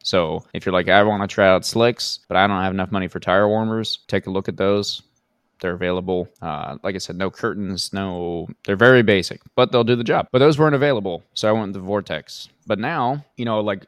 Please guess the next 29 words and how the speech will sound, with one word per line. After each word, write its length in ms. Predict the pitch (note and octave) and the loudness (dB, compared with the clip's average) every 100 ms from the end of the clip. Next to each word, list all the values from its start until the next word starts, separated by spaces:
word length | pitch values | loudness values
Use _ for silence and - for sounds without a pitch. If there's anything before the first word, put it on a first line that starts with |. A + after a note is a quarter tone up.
| - | -12
at 120 | G#2 | -10
first 280 | - C#3 C3 | -4 -4 -2
I 40 | A2 | -6
was 120 | G2+ | -6
like, 100 | G2 | -8
"Man, 220 | G#2+ G#2 | -6 -6
I'm, 180 | G2 - - | -6 -10 -12
I 60 | |
wish 220 | F#2+ G#2+ G#2+ | -8 -6 -8
I 40 | |
could 140 | F#2+ | -8
have 80 | F#2 | -6
gotten 160 | F#2+ F2 | -6 -6
these 100 | F#2 | -10
Sport 200 | - G2 | -10 -8
Bike 160 | F2+ F2 | -8 -4
Track 240 | G2 F#2+ | -6 -6
Gear 100 | F2 | -8
ones," 260 | E2 F2 F2+ | -8 -8 -8
and 60 | |
my 80 | E2+ | -6
buddy 200 | E2+ F#2+ | -2 -2
showed 180 | F#2 F2 | -2 -2
up 120 | F2+ | -4
with 100 | F2+ F2 | -4 -6
them, 180 | F#2 | -4
and 80 | F#2 | -4
I'm 80 | E2 | -6
like, 160 | E2+ | -8